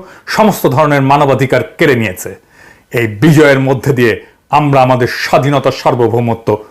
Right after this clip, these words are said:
ফিরে পাব। যে স্বাধীনতা, সার্বভৌমত্ব, মানবিক আর নাগরিক অধিকার এবং জাতীয় মর্যাদা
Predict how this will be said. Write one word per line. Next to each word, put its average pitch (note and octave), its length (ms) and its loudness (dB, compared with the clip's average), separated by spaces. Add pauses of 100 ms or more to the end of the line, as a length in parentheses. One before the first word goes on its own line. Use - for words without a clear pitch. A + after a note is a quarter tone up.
(100)
ফিরে F3 320 2
পাব। G#2 300 -2 (300)
যে B2+ 140 2
স্বাধীনতা, E3+ 800 0 (360)
সার্বভৌমত্ব, F3+ 880 0 (260)
মানবিক F3+ 800 2
আর B2+ 120 -2
নাগরিক G3 560 2
অধিকার F3+ 360 2 (280)
এবং C3+ 300 -2
জাতীয় F3 360 2
মর্যাদা C3+ 540 0